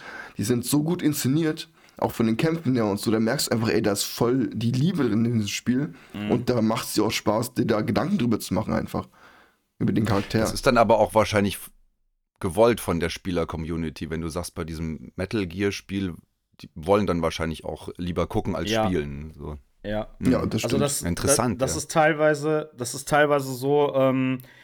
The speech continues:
Speaker 2: also gerade in den ersten vier Teilen war der Anteil an Cutscenes super hoch.
Speaker 3: Mhm.
Speaker 2: Da haben sich dann die Leute auch irgendwann mal so ein bisschen drüber echauffiert und dann im, im fünften und letzten Teil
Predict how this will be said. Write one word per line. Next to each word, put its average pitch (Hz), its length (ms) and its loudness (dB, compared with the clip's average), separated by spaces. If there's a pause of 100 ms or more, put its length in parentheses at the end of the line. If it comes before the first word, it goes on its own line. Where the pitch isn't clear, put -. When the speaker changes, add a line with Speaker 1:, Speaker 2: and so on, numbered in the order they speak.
(180)
Speaker 2:
also 123 280 0
gerade 139 360 6
in 143 180 0
den 135 140 4
ersten 151 400 2
vier 170 280 -2
Teilen 156 420 0
war 135 100 2
der 131 160 0
Anteil 139 440 0
an 120 200 -4
Cutscenes 127 580 -4
super 120 640 -2
hoch. 208 360 4
Speaker 3:
Mhm. 90 240 -4 (160)
Speaker 2:
Da 123 120 0
haben 139 140 0
sich 135 140 -8
dann 143 180 2
die 139 60 2
Leute 143 280 4
auch 127 140 0
irgendwann 135 380 2
mal 127 120 6
so 120 100 -2
ein 123 60 0
bisschen 131 280 -4
drüber 127 260 0
echauffiert 151 640 0
und 123 180 -4
dann 147 280 4
im, 139 460 2
im 123 280 -2
fünften 175 460 2
und 131 80 0
letzten 135 360 -2
Teil 139 340 2